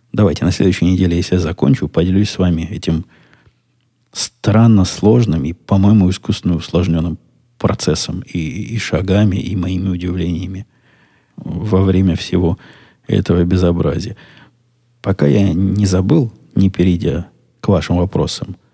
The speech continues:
с-, хочу радостную или,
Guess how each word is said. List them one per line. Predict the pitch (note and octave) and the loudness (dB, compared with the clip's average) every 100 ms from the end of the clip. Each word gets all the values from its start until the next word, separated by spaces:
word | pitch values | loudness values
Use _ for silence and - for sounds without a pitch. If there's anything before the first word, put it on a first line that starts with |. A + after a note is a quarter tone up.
| _ _ _ _ | _ _ _ _
с-, | - - F2+ - - | -12 -12 -14 -18 -12
хочу | - F#2+ - F2+ E2 D#2 - - _ _ - | -6 -4 0 2 4 4 0 -8 _ _ -10
радостную | G2 F#2+ G2+ C3 D3+ - - G#2 | -10 -2 0 2 2 0 -2 0
или, | - - - | -2 -4 -8